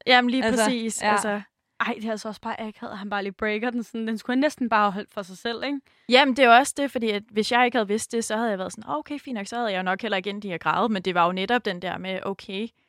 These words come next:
Speaker 1: du var der, jeg var, altså, jeg var på vej ud af døren." Altså sådan,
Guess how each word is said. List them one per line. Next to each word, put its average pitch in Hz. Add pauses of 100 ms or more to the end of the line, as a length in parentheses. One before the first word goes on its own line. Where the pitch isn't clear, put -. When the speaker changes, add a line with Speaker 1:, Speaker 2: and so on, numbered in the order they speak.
(760)
Speaker 1:
du 254
var 226
der, 220 (140)
jeg 190
var, 208 (100)
altså, 165
jeg 196
var 233
på 190
vej 190
ud 196
af 180
døren." 196 (100)
Altså 208
sådan, 190